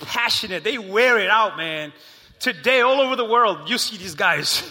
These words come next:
<laughs> doing this, you know? And, uh, look at this, look at this situation over here.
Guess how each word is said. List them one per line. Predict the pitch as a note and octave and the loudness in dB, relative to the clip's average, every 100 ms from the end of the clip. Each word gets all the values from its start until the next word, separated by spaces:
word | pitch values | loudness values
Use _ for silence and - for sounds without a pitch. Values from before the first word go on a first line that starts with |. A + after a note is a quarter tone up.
| - | -16
<laughs> | _ | _
doing | A#3+ G#3+ G3 | -4 -2 -2
this, | G#3 - - - - _ _ _ - | -4 -6 -10 -12 -20 _ _ _ -8
you | G3+ | -2
know? | E3+ F#3 - - _ | -2 -4 -10 -20 _
And, | G3 A3+ A3+ | -2 0 2
uh, | G#3+ G3+ D#3 - - _ - | 2 2 0 -10 -20 _ -6
look | B3+ | -4
at | - - | -4 -2
this, | C#4+ - - - | 0 0 -4 -6
look | F#4 | -6
at | - | -2
this | E4 | 0
situation | - - A3+ G#3 F#3 F3+ | 0 -2 -2 0 -2 -4
over | D#3 | -6
here. | D3+ B2+ | -6 -8